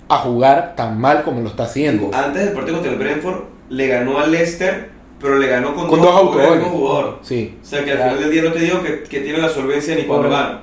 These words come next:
Speaker 1: Ujú. Entonces, adelante, tam-, ok,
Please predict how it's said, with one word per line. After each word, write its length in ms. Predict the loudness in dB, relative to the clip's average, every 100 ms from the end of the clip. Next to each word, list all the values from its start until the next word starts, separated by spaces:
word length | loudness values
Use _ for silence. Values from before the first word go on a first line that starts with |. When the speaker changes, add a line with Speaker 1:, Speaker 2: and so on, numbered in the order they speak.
| -18 -14
Speaker 1:
Ujú. 240 | -12 -10 -12 -14 -20 -20 -20
Entonces, 420 | -4 0 2 0 -4 -16 0
adelante, 680 | 2 4 4 2 2 0
tam-, 220 | 0 -2 -2
ok, 180 | -4 0